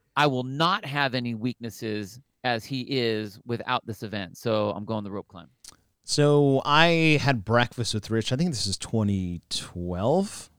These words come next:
Speaker 2: He had just won two. And we were having breakfast, and I asked him, I was like, "Hey," like an idiot.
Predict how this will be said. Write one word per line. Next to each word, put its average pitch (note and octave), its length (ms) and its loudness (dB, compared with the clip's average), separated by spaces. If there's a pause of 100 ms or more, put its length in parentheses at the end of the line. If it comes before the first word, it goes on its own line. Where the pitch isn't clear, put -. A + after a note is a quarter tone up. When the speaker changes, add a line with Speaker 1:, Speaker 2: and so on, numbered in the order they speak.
(140)
Speaker 2:
He B2 100 -2
had A#2 80 2
just C#3 220 4
won C3 320 4
two. G2 540 0 (840)
And C#3 340 8
we C#3 60 6
were D3+ 80 6
having C#3+ 240 6
breakfast, C3 580 4
and C3+ 160 4
I C3 80 6
asked G3 260 6
him, C#3+ 80 4
I B2 60 6
was A#2+ 120 2
like, B2 200 2
"Hey," E3+ 480 4 (800)
like B2 240 -2
an G2+ 80 2
idiot. F#2 340 0